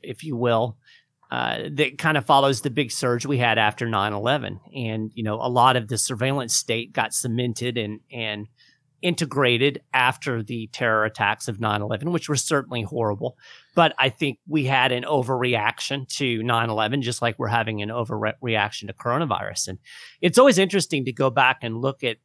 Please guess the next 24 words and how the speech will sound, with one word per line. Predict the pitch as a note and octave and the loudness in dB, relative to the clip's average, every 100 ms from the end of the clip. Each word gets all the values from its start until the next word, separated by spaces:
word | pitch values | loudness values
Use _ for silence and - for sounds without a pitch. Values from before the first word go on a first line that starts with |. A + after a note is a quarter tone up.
| _ - | _ -12
the | A#2 A2+ | -12 -10
past. | - C#3 B2+ A#2 - - | -2 2 4 4 0 -4
And, | G2+ - - - - | -8 -12 -20 -16 -4
you | C3 | -2
know, | A2+ | 0
the, | A2+ A2+ - | 0 -2 -2
the | C3+ | -2
old | C3 B2 | 0 2
adage, | A#2+ B2 B2 A2 - | 4 4 2 0 -4
"History | C3 - - A#2+ A2 | -4 -6 -6 -6 -6
doesn't | G#2 B2+ A2+ G#2+ | -2 -2 -2 -6
repeat | A2 C3+ B2+ | -8 -6 -6
itself, | G#2+ B2 A#2 | -2 0 0
but | A#2 | -2
it | G2+ | -2
certainly | - B2 A2+ | -2 -2 -2
rhymes." | A2 B2 A#2+ G#2 - - - - _ | -2 0 0 -2 -6 -8 -14 -20 _
You | D#3+ C3 | -4 -2
can | D3 C#3 | 0 2
look | F3 F#3 | 2 2
at | D3 - | -2 0
this | C3 A#2 | 0 0
and | B2+ A2 | -4 -4
see | - F3+ E3+ C#3 | -2 0 0 -2